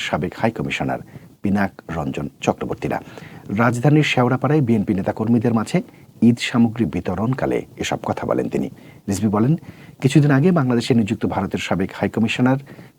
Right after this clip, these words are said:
পিনাক রঞ্জন চক্রবর্তী দিল্লিতে এক অনুষ্ঠানে বলেছেন, ভারতের কঠোর অবস্থানের কারণেই বাংলাদেশে সাতই জানুয়ারির নির্বাচনের আগে ঢাকায় নিযুক্ত মার্কিন রাষ্ট্রদূত পিটার হ্যাসকে কার্যত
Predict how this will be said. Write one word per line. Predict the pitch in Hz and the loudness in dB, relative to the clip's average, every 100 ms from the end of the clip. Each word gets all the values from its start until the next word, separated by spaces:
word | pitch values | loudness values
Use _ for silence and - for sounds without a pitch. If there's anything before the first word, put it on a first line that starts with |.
| - | 0
পিনাক | 117 120 - | 2 2 0
রঞ্জন | 110 101 107 - - | 0 2 0 -4 -2
চক্রবর্তী | 98 - 120 110 - 107 143 | -2 0 0 0 2 4 4
দিল্লিতে | 117 98 95 95 | 4 0 2 -2
এক | - - 110 | -2 -6 0
অনুষ্ঠানে | 160 156 - - 82 | 0 0 -2 -2 -2
বলেছেন, | - - 180 226 - - - - - | -2 0 2 0 -2 -20 -18 -8 -2
ভারতের | 113 135 123 - | 0 0 -2 0
কঠোর | 110 127 120 | -2 0 -2
অবস্থানের | 135 - 143 143 139 | -2 -2 0 0 0
কারণেই | 131 156 190 | 2 4 4
বাংলাদেশে | 110 98 87 - 98 - - - - | 2 0 -2 -2 -4 -4 -18 -12 -4
সাতই | - - 151 | -2 0 2
জানুয়ারির | 127 120 117 123 - - | 4 4 4 2 0 -2
নির্বাচনের | 92 90 - 101 95 85 | -4 -2 -4 -2 -2 0
আগে | 95 147 - | 2 2 0
ঢাকায় | - 87 | -4 -2
নিযুক্ত | 87 85 - 90 | -2 -4 -4 -4
মার্কিন | 85 90 78 | -4 -4 -4
রাষ্ট্রদূত | - - - 69 64 - - - - - | -4 -4 -4 -4 -4 -8 -18 -20 -6 -2
পিটার | - 98 | 0 0
হ্যাসকে | 120 - 147 - - | -4 -2 -2 -2 -2
কার্যত | 85 85 85 | -4 -4 -6